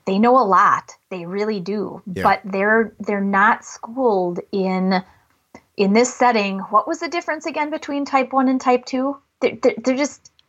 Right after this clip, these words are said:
Speaker 1: I mean, they know if they sat down at a desk and talked to somebody, they could tell you the difference, right?
Speaker 2: Right.
Speaker 1: But I, I think because they don't work it all the time, there really is this disconnect in understanding someone with type one diabetes, and I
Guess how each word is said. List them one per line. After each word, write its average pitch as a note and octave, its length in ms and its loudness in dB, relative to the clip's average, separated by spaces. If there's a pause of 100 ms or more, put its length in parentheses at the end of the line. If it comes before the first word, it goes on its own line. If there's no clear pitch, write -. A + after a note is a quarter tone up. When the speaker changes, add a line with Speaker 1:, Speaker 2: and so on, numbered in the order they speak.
(160)
Speaker 1:
I - 100 0
mean, C4 180 6
they C4+ 100 6
know B3+ 300 6
if F3+ 120 -6
they A3 120 0
sat - 280 2
down G#3+ 220 4
at F#3+ 160 -4
a - 20 -14
desk F#3+ 300 -2
and E3+ 80 -10 (180)
talked - 100 -20
to G#3+ 60 -12
somebody, A3+ 280 0
they G3 160 -2
could F#3+ 180 -6
tell F3+ 180 0
you E3+ 140 -8
the D#3+ 80 -10
difference, D#3 580 -10
right? G3+ 320 4
Speaker 2:
Right. - 100 -16 (260)
Speaker 1:
But B3 120 4
I, B3+ 200 4 (100)
I A#3 80 4
think C#4+ 300 -4
because A#3+ 380 -6
they A#3 100 2
don't G#3+ 180 -4
work G#3 260 -4
it G#3+ 80 0
all F#3+ 140 2
the F#3 100 -2
time, G3 500 -2 (520)
there A#3 160 6
really D#4+ 460 2
is B3+ 240 2
this G3+ 200 0
disconnect A3+ 800 0
in F#3+ 200 -4
understanding G3+ 880 -2 (160)
someone C#4+ 580 2
with A#3 280 2
type A3 400 0
one G3+ 360 -2
diabetes, F#3 720 0
and F#3 100 -2
I F3+ 60 0